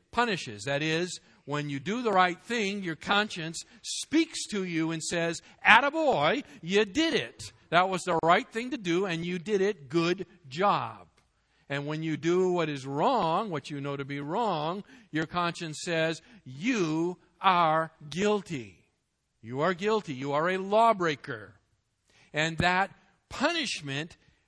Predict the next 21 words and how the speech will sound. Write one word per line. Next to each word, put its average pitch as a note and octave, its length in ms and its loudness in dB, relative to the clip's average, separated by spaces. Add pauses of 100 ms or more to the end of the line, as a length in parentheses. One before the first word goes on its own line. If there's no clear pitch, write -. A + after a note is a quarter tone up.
brings F3+ 460 -2
great G#3 560 -2
mental F#3 800 -4
anguish E3+ 920 -8 (360)
to G3+ 200 -8
us. - 580 -14 (1400)
A D3 80 -6
guilty E3 580 -6
conscience, C#3+ 1000 -6 (140)
it D3 140 -6
steals F#3+ 600 -6
our D#3 200 -2
sleep. - 680 -10 (320)
It D#3 140 -6
steals F#3+ 600 -4
our C#3+ 340 -2
appetite. C#3+ 720 -4 (340)
It E3+ 120 0
can E3 260 -4
undo G#3 720 -2
us C#3 280 -4